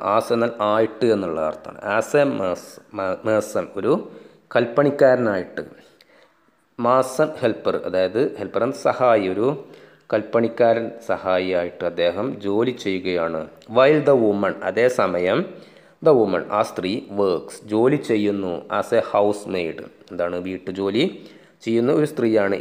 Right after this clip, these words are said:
in a homestay, ഹൗസ്മെയ്ഡ് എന്നാൽ മറ്റൊരർത്ഥം വേലക്കാരി, വീട്ടുവേലക്കാരി. in a homestay,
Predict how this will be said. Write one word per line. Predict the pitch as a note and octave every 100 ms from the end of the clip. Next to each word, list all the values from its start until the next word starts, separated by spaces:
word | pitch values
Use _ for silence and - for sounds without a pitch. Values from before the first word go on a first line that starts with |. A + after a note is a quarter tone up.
| G#2+
in | G#2 A2
a | - - - -
homestay, | A2+ A2+ - - F#2+ C#2+ - - _ _ _ _ _ -
ഹൗസ്മെയ്ഡ് | A#2+ B2+ - C3+ B2+ C3
എന്നാൽ | C3 C3
മറ്റൊരർത്ഥം | B2+ B2+ B2 B2 C#3+ -
വേലക്കാരി, | C#3 D3 D3 - G2 G2+ A#2+
വീട്ടുവേലക്കാരി. | C3 C3 D#3+ B2 G#2 - F#2 F2 E2+ E2 -
in | G#2 A2
a | A#2 -
homestay, | A2 G#2 G#2 - F2